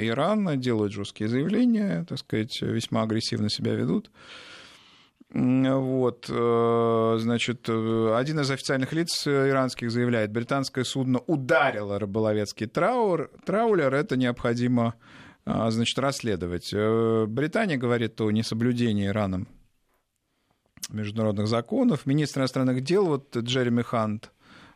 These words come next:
э, заявил, что если танкер не будет освобожден, первый еще, да, вот этот, то Иран, а, столкнется с серьезными, а, последствиями. Но, э, при этом, а, Хан заявил, что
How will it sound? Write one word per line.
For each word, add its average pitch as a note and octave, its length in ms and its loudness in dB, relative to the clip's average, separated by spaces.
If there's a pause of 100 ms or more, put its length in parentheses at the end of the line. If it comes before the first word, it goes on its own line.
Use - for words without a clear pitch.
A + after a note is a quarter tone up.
э, A2+ 200 2
заявил, B2+ 340 0
что A2+ 220 -6
если G#2+ 240 -4
танкер G#2+ 400 -4
не A2+ 100 2
будет F3 240 0
освобожден, C#3+ 380 -2
первый G2 400 -4
еще, - 180 -10
да, - 220 -2
вот A2+ 160 0
этот, A#2 200 -4
то A#2+ 160 0
Иран, C#3 360 0
а, A2 400 -2
столкнется A#2+ 520 -4
с - 60 -6
серьезными, A2 600 0 (800)
а, A#2+ 600 2
последствиями. F2 1120 -4
Но, F3+ 340 2
э, C3+ 340 0
при D3 220 0
этом, E3+ 500 0
а, C3 840 2
Хан B2+ 240 -2
заявил, B2 280 0
что A2 460 -2